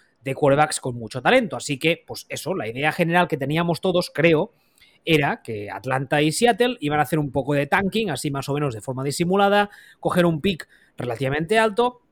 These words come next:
y intentar ir a por un quarterback y volver a empezar, ¿no?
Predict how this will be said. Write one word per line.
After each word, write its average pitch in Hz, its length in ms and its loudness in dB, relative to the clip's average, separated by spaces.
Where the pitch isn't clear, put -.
y 214 300 0
intentar 147 480 2
ir 160 180 -2
a 147 100 -2
por 160 100 0
un 185 60 2
quarterback 202 460 0
y 262 260 0
volver 135 220 -2
a - 20 -4
empezar, 110 380 -12
¿no? 311 200 -6